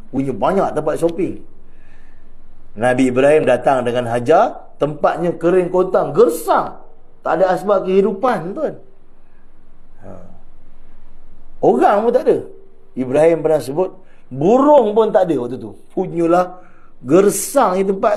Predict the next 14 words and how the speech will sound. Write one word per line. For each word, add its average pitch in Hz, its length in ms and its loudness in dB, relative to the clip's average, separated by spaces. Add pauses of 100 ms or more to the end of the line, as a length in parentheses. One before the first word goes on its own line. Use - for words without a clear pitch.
tu. 185 60 -6 (1800)
Dahlah 156 320 6
sampai 143 480 2
situ, 151 400 -4
anak 143 400 0
baru 139 400 2
dapat, 196 240 2
Allah 135 160 2
perintahkan 127 560 -4
tinggal. 120 400 -4 (160)
Saya 131 240 2
ringkaskan 147 400 0
cerita. 120 320 -2 (1300)
Ha. 85 60 -12